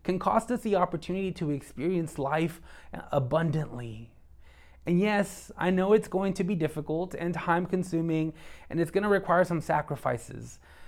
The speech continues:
But what we are moving towards, both the financial freedom with a budget and an abundant life in Jesus, they're both completely worth the sacrifices and the choices that we make along the way today. Friends,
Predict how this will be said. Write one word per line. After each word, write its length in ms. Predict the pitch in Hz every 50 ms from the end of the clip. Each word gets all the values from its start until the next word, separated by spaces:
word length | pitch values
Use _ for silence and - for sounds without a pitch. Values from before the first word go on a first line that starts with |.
| - - - - -
But 120 | - 160
what 220 | - 170 175 190 226
we 140 | 233 233 220
are 80 | 196
moving 380 | 185 180 190 196 185 196 165 151
towards, 800 | - - - 151 135 120 110 117 160 175 - - - - - - - - - - - -
both 320 | 165 180 185 185 185 185 - - - - _ - - -
the 80 | 160 160
financial 560 | 160 170 165 160 160 160 180 180 - 220 -
freedom 260 | - 226 214 202 208
with 140 | 202 202 190
a 40 | 220
budget 540 | 170 156 131 123 131 151 208 196 - - - - - - - - - -
and 120 | - 156 165
an 100 | 160 156
abundant 500 | 151 139 156 165 190 190 196 202 160 156
life 360 | 165 165 175 170 170 165 - -
in 180 | 165 151 143 131
Jesus, 800 | 131 151 175 175 147 123 127 127 165 190 - - - - - - - - - - - - - -
they're 140 | - 151 165
both 360 | 160 156 190 - 226 240 240
completely 800 | - 214 180 170 175 - - 233 233 226 - 214 226 233 226 214
worth 380 | - 131 139 160 180 190 185 190 -
the 140 | 160 160 156
sacrifices 840 | - - 165 160 - - 165 151 - 147 139 139 135 - 143 131 135
and 120 | 139 135
the 60 | 127
choices 720 | 117 - - 165 165 156 156 - 135 123 117 117 113 - - - - - - - -
that 140 | - 113 139
we 100 | 143 143
make 240 | 139 143 151 151 -
along 300 | 147 139 131 131 131 127
the 80 | 127
way 480 | 120 120 117 113 113 113 110 110 113 - - -
today. 500 | - - 131 120 117 113 110 107 - - - - - - - - - - - - - - - - - - - - - - - -
Friends, 520 | - 151 151 143 135 127 123 - - -